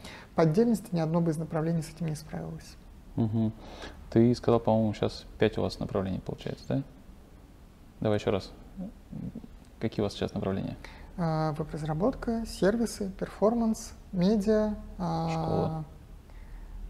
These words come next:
Speaker 1: Брендинг и школа.
Speaker 2: Шесть получается. А, можешь, э,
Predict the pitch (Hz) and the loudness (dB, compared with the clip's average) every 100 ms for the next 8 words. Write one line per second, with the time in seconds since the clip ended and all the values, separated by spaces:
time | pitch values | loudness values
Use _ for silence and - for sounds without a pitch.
0 | - 170 226 208 160 190 - 170 165 160 | -2 6 8 6 0 -4 4 6 6 2
1 | - - - - - - - 110 - 104 | -6 -12 -12 -12 -10 -4 0 0 0 -2
2 | - - - - - - - - 110 98 | 0 -2 -4 -6 -6 -6 -6 2 4 4
3 | 98 139 143 110 - 101 95 | 6 6 6 4 2 2 2